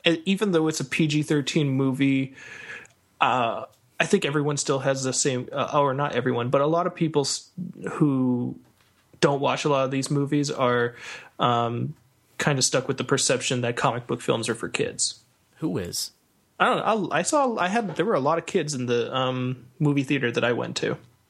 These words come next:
Speaker 2: Hmm.
Speaker 1: So, I don't know.
Speaker 2: Well, I mean, I wouldn't say, I wouldn't say necessarily, like, "Oh, if you're an, if you're a kid, you can't watch this." Like, it's not, like, super mature.
Speaker 1: Oh, I wouldn't say that either. I
Speaker 2: Yeah.
Speaker 1: was just surprised at how many times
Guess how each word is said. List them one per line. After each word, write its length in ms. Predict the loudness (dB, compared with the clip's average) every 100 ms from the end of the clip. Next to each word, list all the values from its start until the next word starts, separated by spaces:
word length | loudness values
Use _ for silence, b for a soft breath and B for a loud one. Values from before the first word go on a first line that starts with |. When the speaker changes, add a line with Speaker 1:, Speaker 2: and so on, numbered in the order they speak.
| -20 -10
Speaker 2:
Hmm. 240 | -4 -4 -6 B B B 0
Speaker 1:
So, 720 | 2 4 2 2 2 -2 -6 -4
I 80 | -2
don't 160 | 0 0
know. 180 | -2 -4 -10 -4
Speaker 2:
Well, 80 | -2
I 20 |
mean, 160 | 0
I 80 | 0
wouldn't 260 | 0 -2 -2
say, 320 | 0 -2 -4 -14 -2
I 80 | 0
wouldn't 240 | 0 -4
say 100 | -2
necessarily, 460 | -2 -2 -2 -2 -2
like, 180 | -4 -2
"Oh, 240 | -2 0 -4
if 120 | -2
you're 280 | -2 0 -2
an, 260 | -4 -6 -10 _ -12
if 160 | -6
you're 460 | -2 -2 0 -2 -4
a 60 | -4
kid, 400 | -2 -2 -4 -6
you 160 | -8
can't 320 | -6 -6 -4
watch 300 | -2 -4 -4
this." 280 | -10 -10 -8
Like, 80 | -8
it's 160 | -6 -4
not, 120 | -4
like, 140 | -2
super 360 | -2 -2 -6 -8
mature. 380 | -8 -8 -2 2
Speaker 1:
Oh, 560 | 2 2 0 -4 -2
I 140 | 0 2
wouldn't 340 | 0 -2 -2
say 180 | 0 0
that 200 | 0 0
either. 360 | 0 0 -4 0
I 80 | 0
Speaker 2:
Yeah. 60 | 0
Speaker 1:
was 120 | -2
just 360 | -4 -6 _ 0
surprised 480 | 2 2 2 0
at 80 | -2
how 80 | -4
many 140 | -4
times 520 | 0 -2 0 -2 -2